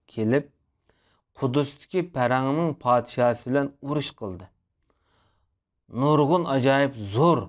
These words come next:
urushlar yuz berdi. Lekin Mavdud yana Damashqqa qaytib keldi. Juma namozini jamida o'qidi.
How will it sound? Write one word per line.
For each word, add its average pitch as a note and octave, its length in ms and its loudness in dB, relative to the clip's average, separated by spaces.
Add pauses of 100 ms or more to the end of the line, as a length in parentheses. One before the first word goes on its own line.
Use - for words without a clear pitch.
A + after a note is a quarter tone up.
(400)
urushlar A#2+ 480 -4
yuz G#2 260 -2 (100)
berdi. G2 360 -2 (420)
Lekin A2 360 -4
Mavdud A#2+ 580 0
yana A#2+ 200 -4 (120)
Damashqqa A2 560 -2 (120)
qaytib G#2+ 380 -6
keldi. F2+ 320 -10 (1000)
Juma B2+ 240 2 (140)
namozini C3+ 520 -2
jamida A#2 500 0
o'qidi. F#2+ 380 -8